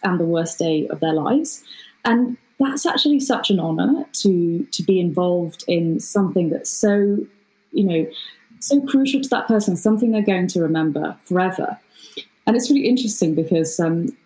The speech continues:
I, I had a lady and, um, I was with her when she li-, delivered her baby. I helped her during the labour. Um, this was just last week. And I had a mask on because,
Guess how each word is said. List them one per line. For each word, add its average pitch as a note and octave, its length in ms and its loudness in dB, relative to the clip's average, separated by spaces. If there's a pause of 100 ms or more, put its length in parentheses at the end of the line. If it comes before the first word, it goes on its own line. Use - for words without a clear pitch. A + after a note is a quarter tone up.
(120)
I, F3+ 600 0 (280)
I F#3 100 0
had G#3+ 180 2
a A3 40 2
lady E3 480 2
and, D#3+ 320 0
um, D3+ 420 0
I D3+ 440 0 (320)
was F3+ 200 0
with F3 160 0
her E3 120 2
when D#3 100 2
she D#3 140 -4
li-, D#3+ 260 -2
delivered D#3+ 280 -2
her D#3+ 100 0
baby. D3+ 460 0
I D3+ 40 -2
helped D3+ 280 -4
her D#3+ 60 2
during D#3+ 280 0
the D3+ 80 0
labour. D3+ 460 -2 (420)
Um, E3 200 0
this F#3+ 140 0
was F#3+ 120 0
just F3+ 180 0
last D#3 300 -2
week. F#3 240 2
And E3 100 0
I F#3+ 60 2
had C4 100 4
a C#4+ 60 4
mask D4+ 400 2
on G3+ 260 -6 (380)
because, F#3 440 -2